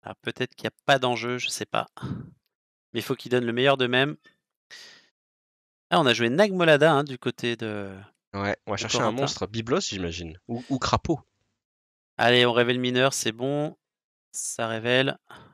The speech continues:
Speaker 1: le Tordan.
Speaker 2: Tordan, hein.
Speaker 1: Ou la Porom, hein, backup.
Speaker 2: Backup, en plus, c'est, c'est un backup curvé.
Speaker 1: Mm, mm.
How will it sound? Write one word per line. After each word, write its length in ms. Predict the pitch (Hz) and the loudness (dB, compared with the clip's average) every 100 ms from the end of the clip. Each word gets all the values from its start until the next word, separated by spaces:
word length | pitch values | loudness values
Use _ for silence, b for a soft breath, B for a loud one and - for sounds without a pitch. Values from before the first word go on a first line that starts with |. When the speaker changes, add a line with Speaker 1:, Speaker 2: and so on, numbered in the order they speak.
| B _ _ | B _ _
Speaker 1:
le 140 | 127 | -2
Tordan. 440 | - 123 98 98 123 | 4 2 4 2 0
Speaker 2:
Tordan, 480 | 85 85 127 135 101 | -6 0 0 2 -4
hein. 240 | 120 131 _ _ | -8 -12 _ _
Speaker 1:
Ou 120 | 175 | 4
la 260 | 190 151 127 | 8 10 8
Porom, 380 | - 127 214 233 | 4 4 4 2
hein, 120 | 240 | 2
backup. 440 | 151 - 214 - 123 113 110 | 0 0 -2 0 -2 -2 -4
Speaker 2:
Backup, 260 | 92 120 117 | -2 -2 -2
en 100 | 98 | -4
plus, 100 | 123 | -4
c'est, 200 | - 95 - | -4 -6 -6
c'est 140 | - 98 | -4 -2
un 100 | 90 | 0
backup 480 | 95 - 104 104 90 | 0 0 -2 -2 -6
curvé. 400 | - 95 151 - _ _ _ _ _ _ _ | -6 -4 -6 -8 _ _ _ _ _ _ _
Speaker 1:
Mm, 340 | 69 69 - 131 | -14 -12 -10 -12
mm. 160 | 202 | -12